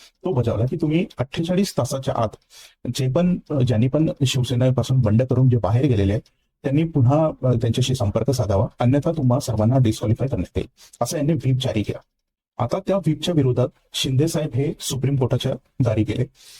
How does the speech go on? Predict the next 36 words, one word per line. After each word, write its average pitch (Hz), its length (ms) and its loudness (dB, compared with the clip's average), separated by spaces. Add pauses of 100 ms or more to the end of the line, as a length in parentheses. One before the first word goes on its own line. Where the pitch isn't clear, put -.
(240)
अ, 123 220 2
सुप्रीम 143 300 -2
कोर्टाचं 185 340 -2
दार 139 160 0
ठोठावलं 127 420 0
आणि 143 160 2
सुप्रीम 156 340 0
कोर्टाने 151 460 0
एक 139 200 -2
निर्णय 117 280 2
दिला. 110 220 2 (440)
अ, 113 360 2 (220)
एक 156 140 -2 (280)
पॉलिटिक्समध्ये 170 500 -2
एक 180 120 -2
टर्म 147 200 0
आहे, 131 100 4
ज्याला 131 160 2
म्हणतात 135 240 -2
ब्रीदिंग 127 280 2
पिरियड, 110 280 -2 (460)
म्हणजे 127 180 -2
एक 143 240 0
बफर 120 280 -2
पिरियड 143 260 0
तुम्हाला 139 220 0
देण्यात 113 280 0
येतो. 117 160 -4
तर 156 160 -2
सुप्रीम 156 380 0
कोर्टाच्या 143 420 -2
व्हॅकेशन 147 440 -4
बेंचने 123 400 -2 (160)
एक 147 220 0
बारा 131 300 0
दिवसांचा 147 520 0